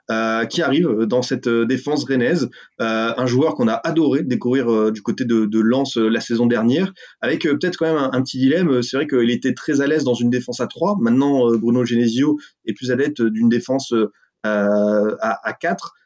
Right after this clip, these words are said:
Euh, ce qui implique quelques changements. Est-ce que tu penses que pour Loïc Badé, euh, ça va le faire, euh, naturellement ?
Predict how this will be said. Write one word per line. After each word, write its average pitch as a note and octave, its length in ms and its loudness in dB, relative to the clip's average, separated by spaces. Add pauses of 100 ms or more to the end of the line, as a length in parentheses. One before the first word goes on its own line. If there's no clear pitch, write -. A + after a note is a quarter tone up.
(160)
Euh, A2 280 0
ce - 100 -10
qui B2+ 80 -4
implique A#2+ 420 0
quelques C3+ 260 -2
changements. C#3 440 -2
Est-ce C#3+ 80 -2
que - 80 -4
tu C3+ 160 -2
penses D3+ 180 -4
que - 100 -4
pour B2 180 -2
Loïc A#2+ 200 0
Badé, A#2 300 0
euh, C#3+ 80 2
ça - 140 -4
va A2 80 0
le A2 40 0
faire, C3 300 -2
euh, A2 100 2
naturellement ? A2+ 680 0